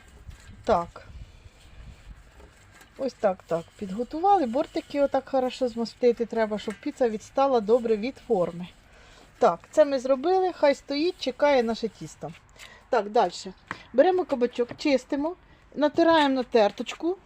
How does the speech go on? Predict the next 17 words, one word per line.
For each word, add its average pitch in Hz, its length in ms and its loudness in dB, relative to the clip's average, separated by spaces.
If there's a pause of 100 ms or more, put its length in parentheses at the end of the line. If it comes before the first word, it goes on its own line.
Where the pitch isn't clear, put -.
(180)
ось 294 200 -6
на 277 100 2
таку. 220 320 -4 (760)
Ось 311 200 -2
на 294 100 0
таку 269 220 -6
тертку. - 500 -4
І 339 160 4
віджимаємо 262 640 0
з 208 100 -8
нього 277 260 -2
сік. - 360 -8 (440)
Давайте 240 360 4
будемо 202 260 -8
це 196 140 -6
робити. 170 360 -10 (1600)
Так, 185 380 -4